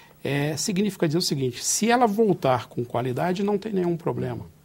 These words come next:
Speaker 2: Ela estaria dentro de um patamar, eu diria até adequado. A, a questão que nós temos que enfrentar e que a sociedade brasileira,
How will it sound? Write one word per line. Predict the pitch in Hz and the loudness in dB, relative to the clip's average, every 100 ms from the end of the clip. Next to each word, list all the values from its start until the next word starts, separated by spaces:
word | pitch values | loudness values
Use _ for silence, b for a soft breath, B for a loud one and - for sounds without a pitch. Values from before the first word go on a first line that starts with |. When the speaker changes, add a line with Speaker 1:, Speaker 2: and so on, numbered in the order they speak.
| b b b b - | b b b b -2
Speaker 2:
Ela | 143 151 | 2 4
estaria | 151 160 135 170 | 4 4 6 4
dentro | 127 131 131 131 | 4 2 2 0
de | 120 165 | 0 0
um | 147 | 2
patamar, | 131 123 120 123 143 165 170 | 0 0 -2 -2 0 0 0
eu | 151 | -2
diria | 131 131 139 | 0 -2 -2
até | - 139 | -2 -2
adequado. | 151 185 - 123 117 - b b b b b _ | -2 -4 0 2 0 -6 b b b b b _
A, | - - | 0 0
a | - | 2
questão | 170 - 175 190 | 2 6 6 6
que | 156 | 4
nós | 160 185 | 4 2
temos | - 147 170 156 - | 2 4 4 2 0
que | |
enfrentar | 139 - 117 110 147 151 | -4 -4 -4 0 2 2
e | 131 | -2
que | - 143 143 | -4 2 6
a | 160 | 6
sociedade | 143 - 127 120 120 | 4 0 0 -2 0
brasileira, | 120 113 113 123 104 | 2 2 2 2 2